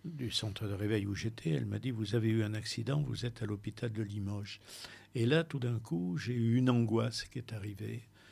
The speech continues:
Mon cœur s'est accéléré, j'ai eu l'impression d'étouffer. Ah, je sais pas comment j'ai pris une profonde inspiration. Ah, une deuxième, une troisième.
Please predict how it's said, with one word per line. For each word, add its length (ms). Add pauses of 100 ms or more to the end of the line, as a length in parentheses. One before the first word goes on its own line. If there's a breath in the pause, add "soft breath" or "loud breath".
(460 soft breath)
Mon 160
cœur 280
s'est 200
accéléré, 680
j'ai 140
eu 120
l'impression 640
d'étouffer. 880 (220 loud breath)
Ah, 340 (1000 loud breath)
je 200
sais 160
pas 180
comment 320
j'ai 140
pris 220
une 180
profonde 560
inspiration. 760
Ah, 160 (920 loud breath)
une 240
deuxième, 680
une 180
troisième. 880